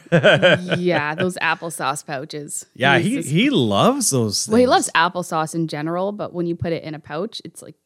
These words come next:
Speaker 2: even better for some reason.
Speaker 1: But the worst part is that it takes him, like, three seconds to drink the entire pouch of applesauce.
Speaker 2: Yeah, we're gonna order the reusable pouches 'cause I think they come in a larger size, and we'll just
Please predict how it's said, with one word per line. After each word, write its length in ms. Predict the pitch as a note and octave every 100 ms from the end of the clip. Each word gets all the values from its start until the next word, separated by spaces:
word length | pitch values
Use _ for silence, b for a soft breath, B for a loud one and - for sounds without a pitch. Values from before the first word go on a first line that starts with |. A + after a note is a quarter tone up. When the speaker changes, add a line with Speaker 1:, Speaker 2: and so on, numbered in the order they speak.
| _
Speaker 2:
even 260 | E3 D#3 D3
better 220 | C3+ C#3
for 100 | -
some 180 | - E2+
reason. 240 | F2+ -
Speaker 1:
But 140 | C#3+ D#3+
the 60 |
worst 280 | D#3+ G3 G#3+
part 160 | G#3 D3
is 80 | B2
that 160 | A#2+
it 180 | A2+ A2+
takes 260 | - D#3+ -
him, 120 | B2+
like, 160 | G2+
three 340 | - - A#2 A2+
seconds 640 | - G#2 - F#2+ D#2+ - -
to 100 | A2+
drink 300 | G#2+ G#2 -
the 80 | G#2
entire 340 | F#2 G#2 F2+
pouch 420 | - G#2 F#2 -
of 100 | G#2+
applesauce. 640 | F2+ E2+ F2 - F2 D#2 -
Speaker 2:
Yeah, 380 | G3 D#3+ B2+ D#3
we're 120 | F#3+
gonna 220 | G3 F#3
order 320 | - E3+ E3
the 120 | D#3+
reusable 540 | D#3 D#3 D#3 D#3 D3 D3
pouches 400 | D3 D3+ D3 D#3
'cause 180 | - D#3+
I 60 |
think 220 | D#3 E3+
they 80 | E3
come 240 | - D#3+ D#3
in 20 |
a 80 | C#3+
larger 380 | D3 C#3+ D3
size, 400 | D3+ D3 C#3 E3+
and 80 | E3+
we'll 80 | D#3
just 360 | D#3 D3 -